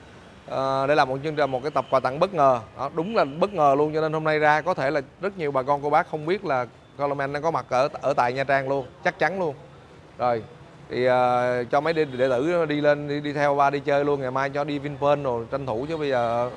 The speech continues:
chứ Colorman đi làm việc suốt ngày luôn, không có thời gian <laughs> dành cho vợ con gì hết.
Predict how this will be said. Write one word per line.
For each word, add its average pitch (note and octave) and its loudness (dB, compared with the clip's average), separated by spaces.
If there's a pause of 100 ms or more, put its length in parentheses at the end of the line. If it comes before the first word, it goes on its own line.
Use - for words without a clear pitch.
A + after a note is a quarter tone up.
(260)
chứ E3 -2
Colorman C#3 0
đi B2 -4
làm A#2+ 0
việc A#2 -6
suốt G#3 0
ngày C3 -2
luôn, C#3 -6 (380)
không F3+ 2
có F#3+ 4
thời D3+ 2
gian D3+ 2
<laughs> - -
dành C#3 0
cho C#3+ 2
vợ B2+ -2 (120)
con C#3+ -4
gì C3+ -8
hết. D3 -8